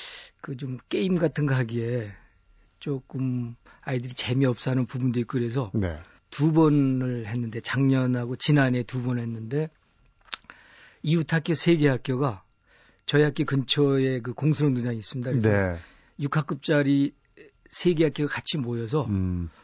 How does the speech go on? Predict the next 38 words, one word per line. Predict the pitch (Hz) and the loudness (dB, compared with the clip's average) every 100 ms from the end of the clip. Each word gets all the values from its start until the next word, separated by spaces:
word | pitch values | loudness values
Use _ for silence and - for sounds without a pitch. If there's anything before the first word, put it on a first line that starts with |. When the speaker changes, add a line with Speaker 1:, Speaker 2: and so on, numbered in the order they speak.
| _ - | _ -14
Speaker 1:
어, | 127 113 | -12 -12
합동으로 | - - 170 151 135 | -14 -2 2 2 2
지금 | 147 | 0
운동회를 | 127 131 139 131 127 123 120 - _ _ - 117 | 2 4 4 2 0 -4 -8 -16 _ _ -4 4
Speaker 2:
연합 | 120 123 120 - | 6 6 2 0
Speaker 1:
네, | 160 160 | 6 6
Speaker 2:
운동회. | 139 - | 6 4
Speaker 1:
연합 | 143 135 | 2 2
Speaker 2:
아, | |
Speaker 1:
운동회 | 139 | 4
Speaker 2:
그건 | |
Speaker 1:
두 | |
번. | 160 151 151 | 4 4 4
Speaker 2:
재밌겠네요. | 160 160 147 135 110 | 6 4 4 4 4
Speaker 1:
네, | 160 | 2
그래서 | 135 139 147 - _ _ _ _ _ _ | 0 -2 -4 -8 _ _ _ _ _ _
그 | 139 131 123 120 123 | -6 -4 -4 -6 -8
시골이니까 | - - 240 190 139 120 160 104 | -4 2 4 4 2 0 -4 -2
Speaker 2:
음. | 104 101 98 | -2 0 0
Speaker 1:
서로 | 92 165 | -2 0
이웃 | 147 147 151 | 0 0 -2
학교 | 135 | -4
학부모들끼리 | 135 180 156 135 117 135 | -6 -2 -2 -2 -4 -4
이제 | 127 123 | -2 -4
만남의 | 110 123 127 131 127 | -6 -4 -2 -2 -2
장소도 | 123 113 113 113 110 | -4 -8 -8 -8 -10
되고, | 110 101 98 _ _ _ _ | -12 -14 -16 _ _ _ _
뭐, | 135 131 | -2 2
음식도 | 139 131 147 | 0 0 -2
같이 | 131 - 147 | -2 0 -2
와서 | 123 | 0
<laughs> | 185 | 0
나눠 | 135 139 | 0 0
먹고 | 123 117 | -2 -2
그래서 | 147 120 123 127 - | -2 -2 -2 -6 -6
Speaker 2:
네. | 107 90 80 73 - _ - | -4 -4 -6 -12 -18 _ -6
Speaker 1:
지금은 | 143 151 156 139 | 0 2 4 4
이제 | 131 131 127 | 2 0 0